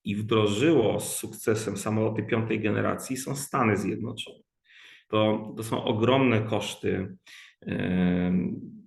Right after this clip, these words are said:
szczególnie jeżeli chodzi o opracowanie maszyny, która ma ograniczoną,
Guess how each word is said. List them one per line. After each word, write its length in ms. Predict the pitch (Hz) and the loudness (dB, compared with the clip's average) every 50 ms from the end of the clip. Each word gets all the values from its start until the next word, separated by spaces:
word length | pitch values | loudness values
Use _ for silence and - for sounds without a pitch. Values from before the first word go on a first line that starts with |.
| - - | -18 -12
szczególnie 460 | - - - - 117 113 123 123 123 120 | -10 -6 -4 -2 -2 0 2 4 4 4
jeżeli 240 | 120 113 120 120 | 4 4 2 0
chodzi 260 | 117 120 113 113 117 113 | -2 -4 -4 -2 0 0
o 60 | 107 | 0
opracowanie 1040 | 104 - 110 107 - - 104 104 107 110 110 110 110 107 107 104 107 107 104 104 - - - - | 0 -2 -4 -4 -4 -4 -6 -2 0 0 2 2 2 2 4 4 4 2 2 0 -2 -6 -8 -4
maszyny, 600 | 113 107 107 104 98 - - - 139 127 123 117 | 0 2 4 4 4 4 2 2 4 4 2 2
która 260 | 120 - 117 107 107 | 0 0 0 0 0
ma 220 | 107 107 107 107 | 0 0 -2 -4
ograniczoną, 1000 | 104 101 110 107 107 107 107 104 104 110 113 113 113 110 110 107 107 107 107 107 | -4 -2 -2 0 0 0 0 -2 -2 -2 0 2 2 2 2 2 0 -2 -2 -4